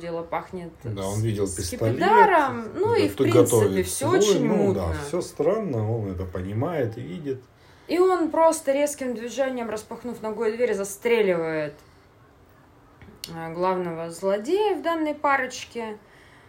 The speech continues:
Speaker 1: Девчонка наставляет на него пистолет, они стреляют друг в друга, но нам показывают, что, знаете ли, серийный убийца очень подозрительный, поэтому ее хахаль перед тем, как они поехали в очередной раз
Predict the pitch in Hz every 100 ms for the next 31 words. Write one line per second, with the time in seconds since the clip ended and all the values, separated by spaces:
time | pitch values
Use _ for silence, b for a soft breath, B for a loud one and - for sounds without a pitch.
0 | B - 190 208 - 233 220 202 190 -
1 | 202 190 180 180 175 175 170 175 - 233
2 | 311 440 427 226 226 214 202 202 180 180
3 | 185 240 269 415 415 330 262 247 240 233
4 | 220 190 208 220 196 185 170 160 - -
5 | - 180 175 175 170 165 160 160 B B
6 | B - 180 233 254 240 196 180 - 214
7 | 208 180 170 190 190 170 160 175 170 185
8 | 208 254 339 294 240 190 185 185 190 190
9 | 185 175 175 175 180 247 277 233 185 180
10 | 160 - 170 165 156 165 160 156 165 160
11 | 156 156 151 151 - 160 160 165 160 151
12 | 151